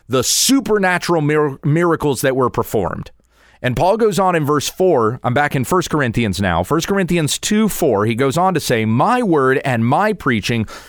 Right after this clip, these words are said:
were not in persuasive words of wisdom, but in demonstration of the Spirit and of power."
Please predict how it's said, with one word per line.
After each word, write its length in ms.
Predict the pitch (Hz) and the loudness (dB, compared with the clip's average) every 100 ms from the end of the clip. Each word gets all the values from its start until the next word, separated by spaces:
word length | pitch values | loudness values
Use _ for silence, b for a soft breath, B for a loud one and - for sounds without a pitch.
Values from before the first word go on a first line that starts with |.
| B | B
were 180 | 135 131 | 0 2
not 460 | 131 190 233 226 | 2 2 2 0
in 240 | - 170 151 | -2 -2 0
persuasive 880 | 156 143 - 156 180 190 180 151 | -2 -2 0 0 0 0 0 0
words 360 | 135 143 147 117 | 2 2 2 0
of 140 | 127 | 0
wisdom, 540 | 107 123 123 101 107 95 B B B | 2 0 0 -2 -2 -2 B B B
but 180 | 123 139 | 0 0
in 260 | 135 127 | 0 0
demonstration 1040 | 98 165 233 240 208 - 170 185 170 175 160 | 0 0 2 2 0 -2 0 0 2 0 -2
of 400 | - 156 143 113 | 0 0 0 -2
the 120 | 123 | -2
Spirit 640 | - - - 247 175 135 - | 0 -2 0 0 2 0 -2
and 280 | 123 120 117 | -2 0 0
of 180 | 107 | -2
power." 540 | - 127 120 95 82 | -4 -2 0 0 -2